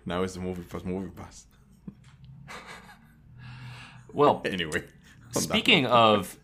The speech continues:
Speaker 2: business models that we've always loved talking about, uh, and also have never really quite figured out how they're gonna make money, let's touch on Netflix for a second. So
Speaker 1: Ooh, what is that? Yes.
Speaker 2: They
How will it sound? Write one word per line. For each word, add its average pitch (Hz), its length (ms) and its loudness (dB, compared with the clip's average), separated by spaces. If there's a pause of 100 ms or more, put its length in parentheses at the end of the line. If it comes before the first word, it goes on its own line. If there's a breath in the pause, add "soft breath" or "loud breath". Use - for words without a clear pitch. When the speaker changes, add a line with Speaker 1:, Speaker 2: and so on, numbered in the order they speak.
(300)
Speaker 2:
business 147 340 0
models 101 380 2
that 110 160 -2
we've 104 220 -2
always 101 800 0 (360)
loved 107 520 2
talking 92 360 2
about, 85 440 2 (340)
uh, 87 280 0 (100)
and 90 300 0
also 92 340 0
have 87 120 -8
never 90 280 -4
really 85 200 -6
quite - 280 -8
figured 90 240 -4
out 87 100 2
how 87 80 2
they're 85 100 -4
gonna 85 120 -6
make 85 160 -6
money, 90 340 -2 (380 loud breath)
let's 143 160 -2
touch 180 220 2
on 120 180 4
Netflix 156 480 -2
for 180 160 -6
a - 20 -8
second. 196 360 -4 (920 soft breath)
So 131 160 0
Speaker 1:
Ooh, 113 360 0 (280)
what 202 140 -2
is 104 100 -4
that? 87 220 -12 (240)
Yes. - 260 -12 (640 soft breath)
Speaker 2:
They 117 640 4